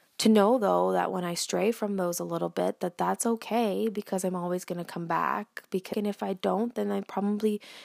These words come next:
am being veered into a new alignment. And it's all about this flow. I think that is actually such a huge thing to remember in all of this, that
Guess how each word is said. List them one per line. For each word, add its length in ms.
am 120
being 240
veered 320
into 240
a 80
new 240
alignment. 520
And 140
it's 120
all 200
about 300
this 180
flow. 720
I 100
think 320
that 340
is 220
actually 800
such 420
a 60
huge 600
thing 260
to 120
remember 460
in 140
all 220
of 120
this, 420
that 280